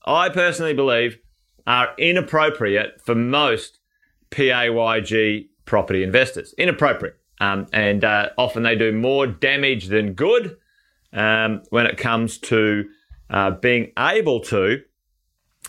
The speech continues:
uh, get the outcome that investors want or need for their property portfolio. I'm just gonna do a little something here. Give me thirty seconds. Um, I think my, I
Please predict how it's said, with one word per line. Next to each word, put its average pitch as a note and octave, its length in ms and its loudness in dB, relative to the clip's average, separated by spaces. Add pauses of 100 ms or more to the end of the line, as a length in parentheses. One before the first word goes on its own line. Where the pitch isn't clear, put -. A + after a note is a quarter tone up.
uh, G#2 380 0 (280)
get D#3+ 240 0
the D3 160 0
outcome B2+ 600 -2
that B2 240 0
investors A2+ 560 -2
want D#3+ 420 0 (400)
or E3 300 2
need C#3+ 720 -2 (180)
for C#3 200 0
their C3+ 120 2
property B2+ 400 0
portfolio. F2+ 640 0 (240)
I'm G#2+ 120 -10
just - 180 -14
gonna A2+ 220 0
do A#2+ 180 2
a - 20 2
little A2 200 0
something A2+ 420 -4
here. C#3 460 0 (460)
Give C3+ 100 0
me C3+ 100 0
thirty C#3 300 0
seconds. C#3+ 640 -4 (100)
Um, G#2+ 420 0 (760)
I - 80 -14
think A#2+ 220 -4
my, G2+ 280 0
I F2+ 80 -14